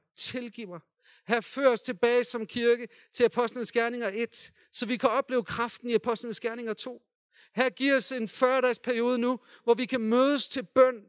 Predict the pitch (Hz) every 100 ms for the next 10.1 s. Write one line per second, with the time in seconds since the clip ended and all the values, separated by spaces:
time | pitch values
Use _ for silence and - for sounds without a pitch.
0 | _ 175 _ _ _ - 254 269 247 226
1 | 254 220 175 277 - - 233 208 240 220
2 | 226 233 254 - 285 262 240 240 226 247
3 | 220 240 254 262 - 226 240 247 226 -
4 | - - 220 269 254 214 262 269 - 269
5 | - - 302 294 262 254 226 226 247 254
6 | 285 - 233 - 269 208 _ - - 214
7 | 254 254 262 269 247 - 285 302 247 220
8 | 220 - 277 254 226 214 - 277 240 226
9 | 220 - 294 - 247 240 254 - 196 247
10 | 220